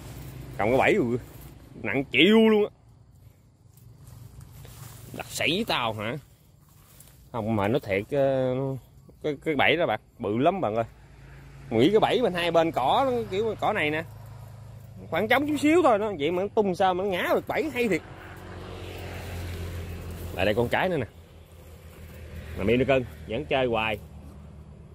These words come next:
Gì đây? Gì đây? Chăn sao gì không đây? Khui! Ủa,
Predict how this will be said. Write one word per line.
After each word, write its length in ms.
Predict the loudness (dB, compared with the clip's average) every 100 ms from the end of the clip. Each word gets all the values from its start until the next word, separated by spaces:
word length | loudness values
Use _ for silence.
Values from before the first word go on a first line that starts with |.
| -20 -18 -16 -16 -16 -16 -16 -16 -14 -14 -14 -14 -14 -14 -14 -12 -12 -4
Gì 80 | 0
đây? 180 | 2 2 -2 -12 -12 -12 -10 -10 -8 -8 -8 -8 -6 0
Gì 80 | 2
đây? 240 | 4 2 -2 -10 -12 -14 -14 -14 -14 -8 -4
Chăn 180 | -2
sao 220 | 0 0 2
gì 60 |
không 100 | 2
đây? 220 | 2 0 -2 -14 -20 -2
Khui! 560 | 6 8 10 8 6 0 -12 -20 -20 -20 -20 -18 -18 -20 -20 -20 -14
Ủa, 160 | -8